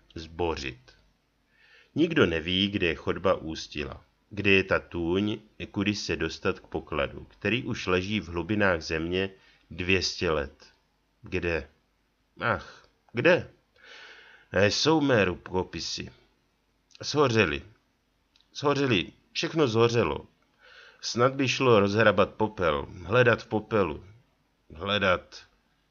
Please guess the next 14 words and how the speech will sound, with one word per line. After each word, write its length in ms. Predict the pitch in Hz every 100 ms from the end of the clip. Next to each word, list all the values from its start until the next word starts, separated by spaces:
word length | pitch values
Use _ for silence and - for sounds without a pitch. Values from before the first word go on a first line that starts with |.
| _ _ _ _ _ _ _ -
Starcův 600 | - 117 131 - 139 113
hlas 360 | 90 95 113 -
přešel 580 | - 101 - 110 101
v 100 | 80
jakési 540 | 80 87 110 98 - 90
nezřetelné 760 | 80 82 87 87 92 85 87
blábolení. 760 | 73 76 73 73 73 69 62 - _ _ _ _ _ _ _ -
Děda 300 | 98 127 170
začal 420 | 127 123 139 110
nervózně 640 | 87 92 110 113 110 92
rypat 360 | 85 95 107 85
hůlkou 440 | 82 90 90 101
v 120 | 92
písku. 540 | - 80 73 - -